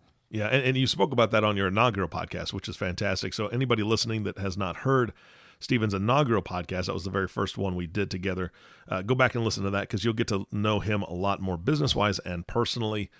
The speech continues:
Uh, w-, one of the things that you, you mentioned is you're still kinda surprised by the fact that a lot of people don't wanna meet, maybe because, "Oh, I don't have enough assets," and, and they're, they just don't know maybe if they need your services. One of the other things that I've seen is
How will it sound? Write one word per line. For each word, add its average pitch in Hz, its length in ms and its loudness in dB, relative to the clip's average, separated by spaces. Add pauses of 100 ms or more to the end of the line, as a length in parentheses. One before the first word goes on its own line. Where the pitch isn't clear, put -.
(320)
Uh, 92 180 -6
w-, 135 240 -4
one 165 200 4
of 156 60 4
the 127 80 2
things 123 400 0
that 110 160 -2
you, 104 260 -2
you 107 140 -4
mentioned 110 440 -2
is 98 200 -2 (520)
you're 120 200 0
still - 380 2
kinda 120 260 0
surprised 101 640 0
by 90 400 0
the 95 80 -8
fact 104 260 -2
that 101 80 -4
a 98 60 -6
lot 104 120 0
of 104 60 -8
people 98 380 -2
don't 110 180 -2
wanna 98 160 -2
meet, 107 380 -2
maybe 123 320 2
because, 107 460 -2
"Oh, 123 100 -8
I 120 60 -6
don't 107 140 -6
have 104 120 -4
enough 95 280 -6
assets," 101 560 -2
and, 90 160 -6 (440)
and 101 160 -4
they're, 98 280 2
they 107 120 -2
just 107 180 0
don't 117 220 2
know 110 140 2
maybe 107 280 2
if 95 80 -4
they 104 100 0
need 101 220 -2
your 90 80 -2
services. 113 580 -2
One 131 160 0
of 131 60 2
the 127 100 4
other 120 140 4
things 110 300 -2
that 98 80 -2
I've 92 160 0
seen 107 320 -2
is 90 160 -2